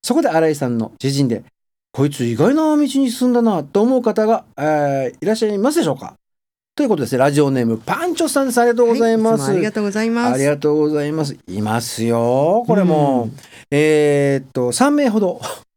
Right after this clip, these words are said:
Speaker 2: はい。
Speaker 1: パッと思いついたのが三名いたんで。
Speaker 2: ええ。
Speaker 1: えっと、まずですね、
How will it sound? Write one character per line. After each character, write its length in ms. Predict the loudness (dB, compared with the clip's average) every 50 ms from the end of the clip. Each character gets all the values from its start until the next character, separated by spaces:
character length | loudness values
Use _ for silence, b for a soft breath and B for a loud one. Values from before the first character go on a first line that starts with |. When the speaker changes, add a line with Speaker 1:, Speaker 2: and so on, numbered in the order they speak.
| _ _ -4
Speaker 2:
は 220 | -2 0 0 -2
い。 120 | -4 -6 -4 0
Speaker 1:
パ 60 | 0
ッ 40 | 0
と 60 | 2
思 140 | 2 0 0
い 40 | -2
つ 80 | -4 -4
い 40 | -4
た 80 | -2
の 80 | -4 -4
が 60 | -2
三 200 | 0 0 0 0
名 80 | 0 -2
い 40 |
た 120 | -4 -4 -4
ん 80 | -4
で。 220 | -2 0 0 0 -2 -2 -4
Speaker 2:
え 320 | -2 -2 -2 -2 -4 -6 -8
え。 60 | -6 -4
Speaker 1:
え 60 | -2 0
っ 20 |
と、 120 | 2 2
ま 120 | 4 2 2
ず 80 | 0
で 80 | -2 -4
す 120 | -6 -4 -4
ね、 320 | -2 0 0 0 -2 -6